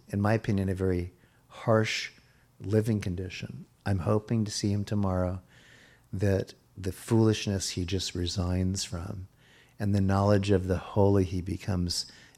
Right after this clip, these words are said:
a pursuer of. The fool, though, just feeds on foolishness, and it is sorrowful because of what it does to them. In verse fifteen, "All the days of the afflicted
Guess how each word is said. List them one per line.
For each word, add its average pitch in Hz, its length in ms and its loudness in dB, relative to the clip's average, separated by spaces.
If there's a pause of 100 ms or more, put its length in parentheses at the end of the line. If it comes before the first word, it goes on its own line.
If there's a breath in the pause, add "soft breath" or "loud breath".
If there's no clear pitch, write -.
a 101 120 0
pursuer 98 760 2
of. 92 480 -6 (680 soft breath)
The 104 80 -6
fool, 123 440 4
though, 120 260 6
just 110 400 -4
feeds 110 640 -2
on 117 220 0
foolishness, 98 960 -6 (1040 soft breath)
and 101 340 2
it 95 300 -2 (380)
is 95 160 -2
sorrowful 113 640 2
because 101 480 -2
of 92 140 -2
what 98 160 2
it 92 160 -8
does 101 300 2
to 98 200 -2
them. 90 480 -4 (100)
In 107 140 2
verse 127 260 4
fifteen, 113 800 2 (960 loud breath)
"All 143 180 10
the 170 120 8
days 143 360 8
of 117 120 4
the 110 120 8
afflicted 101 960 0